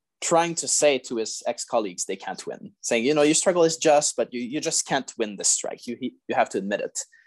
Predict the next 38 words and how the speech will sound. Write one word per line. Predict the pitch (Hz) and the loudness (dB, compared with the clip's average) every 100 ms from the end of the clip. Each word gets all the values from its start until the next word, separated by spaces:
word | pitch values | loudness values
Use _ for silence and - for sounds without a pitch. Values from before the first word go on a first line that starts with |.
| _ _ - | _ _ 0
And | 185 | 0
actually, | 180 - | 2 2
par | 151 | 4
for | 151 135 | 4 2
the | 117 | 0
course, | 123 139 - - - | 0 2 2 -2 -2
uh, | 110 104 101 | 0 0 -2
the | |
Toronto | - 110 104 98 | -6 -10 -8 -6
Sun, | - 143 135 139 - _ _ | 0 0 0 -6 -12 _ _
<laughs> | _ _ - | _ _ 0
uh, | 120 113 104 80 - - | 4 4 2 -2 -6 -2
had | 131 127 | -2 0
an | 123 | -2
article | 127 131 110 | -4 -4 -2
called | 113 107 | -2 0
"Dear | 147 147 | 2 2
Federal | - 131 127 | 2 0 0
Workers, | 110 123 117 95 - - | -2 -4 -6 -10 -10 -10
Here's | - 156 156 131 | -4 0 0 0
Why | 117 120 | 2 2
You're | 110 117 107 | 2 0 -2
Despised." | 95 - - - - 107 - - - _ _ _ _ _ | -2 -6 -6 -8 -4 -2 -2 -10 -12 _ _ _ _ _
You | - | -4
know, | 117 98 _ - | -4 -6 _ -6
do, | 156 | -6
do, | 165 190 | 0 0
do | 190 175 | 2 4
you | 196 | 6
ever | 233 220 | 6 2
see | - 214 190 | 0 2 4
articles | 165 170 165 143 | 4 2 -2 0
like | 135 | 2
that | 135 - | 0 0
in | 123 | -8
the | |
Toronto | 110 117 120 123 | -8 -8 -6 -4
Sun | - 107 101 | 0 0 -2